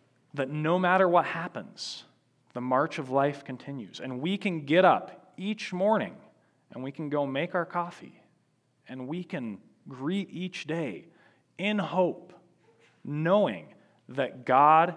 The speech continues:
is sovereign, that God is faithful, and that God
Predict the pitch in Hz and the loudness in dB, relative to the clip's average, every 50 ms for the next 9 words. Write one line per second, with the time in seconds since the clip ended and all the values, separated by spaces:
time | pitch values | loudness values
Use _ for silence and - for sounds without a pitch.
0 | - - - 156 160 160 - - 110 98 95 92 95 92 90 90 - _ _ _ | -8 -12 -10 -8 -8 -8 -8 -6 -6 -6 -6 -6 -8 -12 -12 -14 -16 _ _ _
1 | _ _ 120 120 113 101 - 135 127 131 139 143 139 135 - - 151 160 156 - | _ _ -8 -8 -8 -4 0 2 4 4 4 4 0 -2 -6 -4 -2 -2 -2 -4
2 | - - 95 85 - - _ _ _ _ _ - 110 110 113 110 92 110 117 127 | -8 -12 -14 -14 -14 -16 _ _ _ _ _ -18 -14 -12 -12 -12 -12 -8 -2 2
3 | 120 131 131 131 131 127 131 | 4 6 6 6 6 4 0